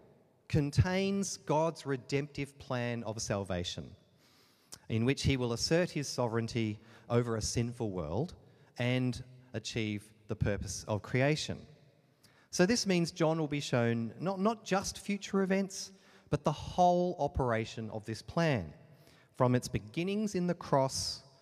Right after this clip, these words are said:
to its triumphal conclusion, culmination, in the new heavens and the new earth. A-, and remember those numbers,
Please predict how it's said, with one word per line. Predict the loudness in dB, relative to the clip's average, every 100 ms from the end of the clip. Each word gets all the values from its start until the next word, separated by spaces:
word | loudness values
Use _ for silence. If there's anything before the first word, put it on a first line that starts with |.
| _ _ _
to | -2 0
its | -2
triumphal | -4 -2 0 0 -6 0 2 4 0
conclusion, | -4 -6 -2 2 4 2 0 -4 -2
culmination, | 0 0 -2 -2 -2 -4 -4 -8 -8 -8 -10 -20 -20 0
in | 2 2
the | 2
new | 2 0
heavens | 0 -2 -4 -4
and | -2
the |
new | 0 0 0
earth. | -2 -6 -16 -20 -20 _ _ _ _ _ _ _ _ _ _ _ _ -20 _ _ _ _ -10
A-, | -8 -4
and | 0
remember | 2 0 0
those | 0 0 0
numbers, | -2 -2 -6 -8 -16